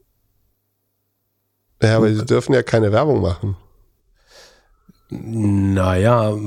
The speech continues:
Speaker 2: Werbung darfst du nicht machen, aber die Frage ist, ob du dich nicht mal, sagen wir, in einem Garten fotografieren kannst und da hinten steht so ein großes Schild, äh,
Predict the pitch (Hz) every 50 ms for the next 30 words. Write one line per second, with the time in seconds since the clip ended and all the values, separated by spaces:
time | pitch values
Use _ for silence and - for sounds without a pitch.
0 | 104 104 - 110 110 110 117 131 156 151 135 135 131 127 - - 151 175 180 -
1 | 139 110 107 107 104 101 104 104 98 - - 110 107 113 113 110 113 113 - -
2 | 113 110 110 101 - 123 127 123 - 131 123 120 120 120 120 117 117 113 113 113
3 | 113 107 110 110 107 107 107 107 - 107 110 117 - - 127 123 120 117 - 123
4 | 120 113 113 110 - - 127 123 123 123 - 123 123 123 - 113 110 113 113 113
5 | 117 120 117 127 120 113 - 123 117 - 120 117 110 110 113 117 113 123 113 -
6 | - 120 117 117 117 117 110 110 110 113 113 113 113